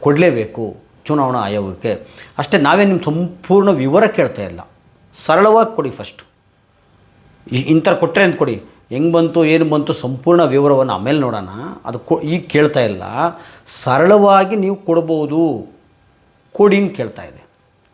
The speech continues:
ಸುಪ್ರೀಂ ಕೋರ್ಟ್. ಭಾಳ ಕಂಡೀಷನ್ ಆಗಿ ಹೇಳಿದೆ. ಮತ್ತು, ಆ, ನ್ಯಾಯಾಂಗ ನಿಂದನೆ ಪ್ರಕರಣ ಏನು ದಾಖಲೆ ಮಾಡ್ಕೊಂಡಿಲ್ಲ,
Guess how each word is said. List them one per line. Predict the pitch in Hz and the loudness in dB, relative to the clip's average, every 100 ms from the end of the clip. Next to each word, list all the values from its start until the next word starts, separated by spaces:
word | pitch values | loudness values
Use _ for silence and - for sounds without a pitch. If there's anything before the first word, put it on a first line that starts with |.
| _ | _
ಸುಪ್ರೀಂ | 180 170 120 | -6 -4 -8
ಕೋರ್ಟ್. | 92 - - - _ _ _ _ _ _ _ _ _ - - _ 160 | -10 -16 -20 -20 _ _ _ _ _ _ _ _ _ -20 -20 _ -2
ಭಾಳ | 170 | 0
ಕಂಡೀಷನ್ | 170 165 156 135 | 0 -2 -2 -6
ಆಗಿ | 101 | -6
ಹೇಳಿದೆ. | 90 92 - _ - _ | -12 -16 -20 _ -20 _
ಮತ್ತು, | 101 - - 170 - - - _ _ _ _ _ _ _ - | -14 -8 0 0 0 -8 -20 _ _ _ _ _ _ _ -10
ಆ, | 127 123 120 | -4 -2 -2
ನ್ಯಾಯಾಂಗ | 120 139 196 226 214 202 175 156 139 131 | -2 0 2 2 4 4 4 4 2 0
ನಿಂದನೆ | 131 135 131 127 | -2 -4 -4 -4
ಪ್ರಕರಣ | 127 117 120 113 113 | -8 -8 -6 -6 -6
ಏನು | 110 101 | -6 -4
ದಾಖಲೆ | 110 - 127 | -4 -2 -2
ಮಾಡ್ಕೊಂಡಿಲ್ಲ, | 107 101 92 90 | -4 -6 -10 -8